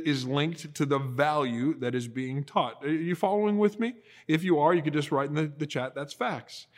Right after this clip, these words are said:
See, "therefore" is there for faith. "Therefore"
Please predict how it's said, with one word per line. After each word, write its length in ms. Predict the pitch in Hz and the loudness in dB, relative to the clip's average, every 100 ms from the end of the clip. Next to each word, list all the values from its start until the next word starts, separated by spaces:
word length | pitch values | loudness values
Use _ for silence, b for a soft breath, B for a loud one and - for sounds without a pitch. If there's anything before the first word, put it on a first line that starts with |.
| B | B
See, 160 | - 180 | 0 2
"therefore" 800 | 156 233 247 - 147 139 190 - - - _ | 6 6 6 4 6 6 4 0 -14 -20 _
is 160 | - 135 | -6 0
there 140 | 165 | 2
for 160 | 160 131 | 2 -2
faith. 640 | - 208 143 151 - - _ _ _ _ B - | 0 2 4 0 -2 -10 _ _ _ _ B -8
"Therefore" 800 | 147 196 254 - 147 123 131 175 | 2 4 4 4 2 4 2 -2